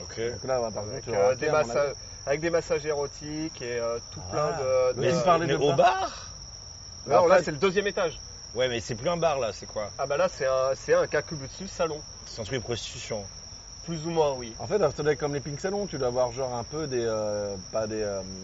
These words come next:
Speaker 2: des cellules, mais tu dois un peu, un peu isolé, peut-être avec une meuf, ou un
Speaker 3: Bah
Speaker 2: truc
Speaker 3: là,
Speaker 2: comme
Speaker 3: t'as,
Speaker 2: ça, quoi,
Speaker 3: t'as un
Speaker 2: non ?
Speaker 3: truc plus, j'imagine que t'as un... En fait, t'as un petit dessin, donc t'as une, sur le deuxième étage, t'as,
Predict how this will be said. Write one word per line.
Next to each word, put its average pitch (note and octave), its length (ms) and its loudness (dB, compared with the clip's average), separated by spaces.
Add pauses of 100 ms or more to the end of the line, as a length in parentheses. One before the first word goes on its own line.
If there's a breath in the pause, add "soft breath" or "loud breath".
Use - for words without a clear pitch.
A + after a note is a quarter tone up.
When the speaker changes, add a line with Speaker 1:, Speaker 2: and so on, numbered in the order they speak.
(120)
Speaker 2:
des G#2 80 -8
cellules, D#3+ 440 -4
mais A#2 120 -6
tu A2 100 -12
dois G#2+ 160 -4
un G#2+ 60 -6
peu, A#2 180 -4
un A#2 140 -2
peu C3+ 180 -4
isolé, C#3+ 460 2
peut-être C3 160 -6
avec A2+ 180 -6
une C3 140 -6
meuf, D3 480 -2
ou - 20 -10
un B2 60 -10
Speaker 3:
Bah C3+ 60 4
Speaker 2:
truc C#3+ 40 2
Speaker 3:
là, D#3+ 80 6
Speaker 2:
comme C#3+ 80 2
Speaker 3:
t'as, D#3+ 200 4
Speaker 2:
ça, E3+ 40 -2
quoi, D3 140 -2
Speaker 3:
t'as D3+ 80 4
un - 20 4
Speaker 2:
non ? D#3+ 60 2
Speaker 3:
truc A3+ 260 -4
plus, A3 300 -8
j'imagine D#3+ 520 0
que - 120 -4
t'as C#3+ 180 0
un... C#3 140 2 (120)
En C#3+ 60 -2
fait, A#3+ 180 2
t'as C#3+ 100 2
un C#3 100 0
petit - 180 -14
dessin, F3+ 320 0
donc G#3+ 180 0
t'as D3 220 2
une, E3+ 140 -6 (240)
sur D#3+ 160 0
le D3+ 60 -4
deuxième G3 280 2
étage, G#3+ 400 2 (460)
t'as, C#3 260 6